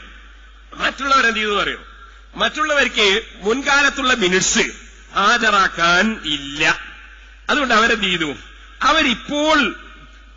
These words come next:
അതെ, കോടതിയിൽ സമർപ്പിച്ചിട്ടുള്ള റിപ്പോർട്ട് പുസ്തകത്തിന്റെ കോപ്പി നിങ്ങൾക്ക് ഇനി അവിടെ സ്ക്രീനിൽ കാണാം. അപ്പോഴാണ് തട്ടിപ്പുകൾ, വെട്ടിപ്പുകൾ, വ്യാജരേഖകൾ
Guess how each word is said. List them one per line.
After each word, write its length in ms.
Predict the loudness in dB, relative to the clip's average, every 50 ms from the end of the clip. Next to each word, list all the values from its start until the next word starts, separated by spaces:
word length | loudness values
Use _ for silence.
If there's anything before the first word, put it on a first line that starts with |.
| -20 -20 -16 -6 -2
അതെ, 420 | 0 2 2 2 2 2 0 -2 -4 -8 -14 -14 -10
കോടതിയിൽ 600 | -8 -4 -2 0 2 2 2 2 2 0 0 0
സമർപ്പിച്ചിട്ടുള്ള 1400 | 0 0 0 0 -2 -4 -4 -10 -8 -8 -8 -4 0 -2 -2 -2 -2 -2 0 2 2 4 4 4 2 2 0 -6 -12 -16 -18 -18 -20 -20 -18 -12 -6 -2 -2
റിപ്പോർട്ട് 480 | -2 -2 -2 -2 0 0 0 -2 -2
പുസ്തകത്തിന്റെ 1120 | -4 -6 -6 -4 -2 -2 0 0 -2 -2 -4 -2 0 0 0 0 -2 0 2 2 2 0 -2 -8 -20 -20 -20 -20 -20 -20 -12 -4 0
കോപ്പി 840 | 2 2 4 4 4 4 4 2 2 2 2 2 2 0 -4 -14 -20 -20 -20 -20 -12 -6
നിങ്ങൾക്ക് 460 | -6 -6 -4 -2 -4 -4 -4 -4 -4
ഇനി 240 | -2 0 0 0 0
അവിടെ 480 | 0 0 2 2 2 0 0 -2 -4 -8 -16 -20 -20 -20 -20 -18
സ്ക്രീനിൽ 680 | -16 -10 -6 -2 -2 0 0 0 0 0 0 0 0 -2
കാണാം. 580 | -2 -2 0 2 2 4 4 4 4 4 4 2 0 -4 -12 -14 -16 -18 -20 -20 -12 -2 -2
അപ്പോഴാണ് 600 | -2 0 2 2 4 4 4 4 4 2 2 0 -2 -6 -18 -20 -20 -18 -8 -2 0
തട്ടിപ്പുകൾ, 800 | 0 0 0 -2 -2 -2 -2 0 0 0 0 2 2 0 0 -2 -6 -6
വെട്ടിപ്പുകൾ, 760 | -4 -4 -4 -2 -2 -2 -2 0 2 0 2 4 2 2 0 0
വ്യാജരേഖകൾ 920 | 0 2 4 4 4 4 2 2 2 2 2 2 2 0 2 2 2 2